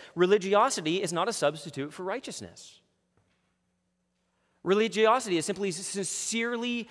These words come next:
held religious beliefs. That is not a substitute for true righteousness from God. And here we are told that the Jews, they refused to submit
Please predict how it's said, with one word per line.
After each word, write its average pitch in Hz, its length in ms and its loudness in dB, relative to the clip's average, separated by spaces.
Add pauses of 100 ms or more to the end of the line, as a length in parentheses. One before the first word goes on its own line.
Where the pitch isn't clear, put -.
(140)
held 214 520 2
religious 196 460 2
beliefs. 220 480 -4 (200)
That 196 120 4
is 185 140 -2
not 196 520 2 (220)
a 180 80 2
substitute 190 720 -2 (160)
for 208 580 4 (200)
true 208 640 0 (160)
righteousness 185 880 0 (160)
from 196 480 -2
God. 226 500 0 (300)
And 180 100 6
here 277 380 0 (140)
we 214 100 2
are 196 100 4
told 262 380 -2
that 175 60 -6
the 185 60 -8
Jews, 214 200 -6
they 247 80 -4
refused 247 560 0
to 277 80 -4
submit 269 520 -2